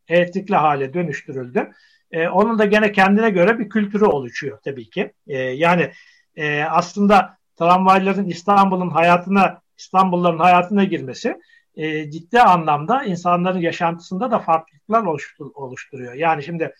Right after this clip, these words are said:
mesela tramvay Beyoğlu'na gittiği zaman, e, orada insanlar, e, yani netice itibariyle Beyoğlu bir eğlence merkezidir.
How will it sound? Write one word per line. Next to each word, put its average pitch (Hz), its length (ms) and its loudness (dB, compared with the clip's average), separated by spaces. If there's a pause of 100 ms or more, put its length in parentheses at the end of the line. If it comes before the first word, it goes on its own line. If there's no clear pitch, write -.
(300)
mesela 156 260 -6
tramvay 185 480 4
Beyoğlu'na 175 420 2
gittiği 147 540 -6
zaman, 135 380 -6 (540)
e, 147 440 -6
orada 208 380 2 (360)
insanlar, 170 520 -2 (180)
e, 151 160 -8
yani 165 280 0
netice 175 240 -2
itibariyle 165 500 -2
Beyoğlu 165 360 2
bir 165 120 -6
eğlence 165 440 0
merkezidir. 135 680 -6